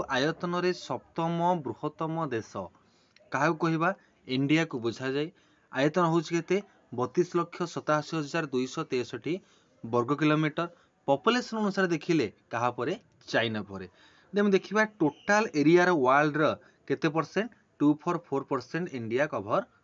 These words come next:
କରିଛି। କେତେ ପରସେଣ୍ଟ? ଟୁ ଫୋର, ଟୁ ପଏଣ୍ଟ ଫୋର ପରସେଣ୍ଟ। ଓକେ ପିଲାମାନେ? ଦେନ୍ କହୁଛି କ'ଣ?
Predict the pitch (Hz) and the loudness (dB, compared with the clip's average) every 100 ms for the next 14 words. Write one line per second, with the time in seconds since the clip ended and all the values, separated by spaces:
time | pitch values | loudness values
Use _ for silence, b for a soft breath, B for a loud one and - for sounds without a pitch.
0 | - 110 104 98 120 135 139 - 202 b | -10 -8 -6 -8 -8 -6 -6 -6 -10 b
1 | b _ 127 120 - 147 240 _ _ _ | b _ -2 -2 0 -2 -2 _ _ _
2 | _ _ _ _ 139 123 120 165 240 _ | _ _ _ _ -2 2 2 0 -2 _
3 | _ 123 120 - 90 - 92 _ 123 170 | _ -2 -2 -2 -12 -14 -20 _ -6 -4
4 | 160 170 170 180 214 _ _ _ _ _ | -2 0 0 -4 -8 _ _ _ _ _
5 | _ _ _ _ _ b b b b b | _ _ _ _ _ b b b b b
6 | b 131 190 220 208 208 208 180 135 160 | b 2 4 4 2 0 0 -2 0 -2